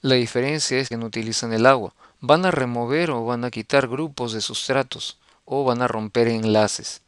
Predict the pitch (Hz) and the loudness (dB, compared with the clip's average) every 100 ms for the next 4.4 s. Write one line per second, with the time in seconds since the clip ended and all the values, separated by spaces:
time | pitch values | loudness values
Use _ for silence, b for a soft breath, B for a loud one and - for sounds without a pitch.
0 | _ _ 196 208 - 180 160 170 147 127 | _ _ -6 -6 -2 -4 -2 -4 -2 -2
1 | 131 143 156 - - 147 147 131 - 139 | -4 -4 -6 -6 0 4 4 4 0 0
2 | 139 - 123 117 117 120 117 - - _ | -2 2 2 4 4 4 4 -2 -10 _
3 | - 147 208 208 202 160 131 123 151 131 | -8 -4 -2 2 4 4 2 -4 -2 -2
4 | 120 131 - | -2 -6 -8